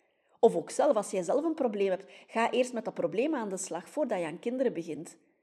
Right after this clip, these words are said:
Mensen beseffen vaak te weinig wat voor een grote verantwoordelijkheid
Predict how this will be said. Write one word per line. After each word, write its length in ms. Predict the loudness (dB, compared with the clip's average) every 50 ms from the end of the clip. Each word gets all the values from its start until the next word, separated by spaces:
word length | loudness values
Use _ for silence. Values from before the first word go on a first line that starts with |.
| _ _ _ _ _ _ _ _ _ _ _ _
Mensen 280 | -4 -2 0 0 0
beseffen 380 | -2 -2 -2 -2 -4 -4 -4 -6
vaak 240 | -4 -4 -6 -6 -4
te 120 | -4 -4
weinig 320 | -2 -2 -2 -2 -4 -4 -6
wat 220 | -4 -6 -6 -4
voor 140 | -2 -2 -2
een 100 | -2 -2
grote 280 | -2 -2 -2 -2 -2
verantwoordelijkheid 920 | -4 -6 -6 -8 -8 -10 -8 -4 -4 -2 -2 -4 -6 -6 -8 -10 -10 -12